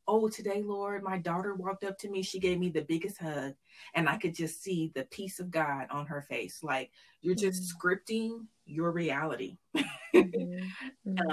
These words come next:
Speaker 1: Um, you're calling those things that are not as though they were so that they can come into your life and really be a manifestation of the things that God has told you.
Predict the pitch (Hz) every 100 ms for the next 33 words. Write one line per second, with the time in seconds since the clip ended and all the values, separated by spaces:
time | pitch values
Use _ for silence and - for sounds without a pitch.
0 | 147 139 185 165 170 - 190 196 190 180
1 | 165 170 180 165 151 175 208 175 147 143
2 | 131 156 202 202 156 175 175 143 151 139
3 | 143 202 214 190 180 - - - 185 180
4 | 175 156 139 147 - - - - - _
5 | _ - 165 156 180 175 160 147 139 151
6 | 175 - - 156 180 127 120 - - -
7 | - 151 127 151 151 147 131 127 - -
8 | - - - -